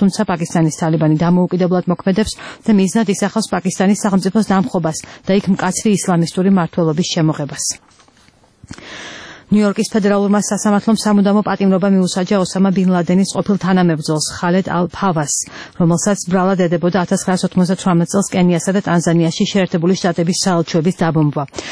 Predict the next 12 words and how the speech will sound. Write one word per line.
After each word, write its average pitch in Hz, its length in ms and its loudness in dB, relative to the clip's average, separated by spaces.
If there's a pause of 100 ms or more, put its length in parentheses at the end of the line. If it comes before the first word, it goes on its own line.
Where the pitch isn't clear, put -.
(180)
საელჩოებზე 180 560 0
თავდასხმის 175 480 0
შედეგად 175 320 0
დაიღუპა 165 400 0
ორასოცდაოთხი 175 800 0
ადამიანი, 156 400 2
მათ 160 240 0
შორის 185 240 2
შეერთებული 175 360 0
შტატების 170 440 -2
ათობით 160 400 -2
მოქალაქე. 147 440 -2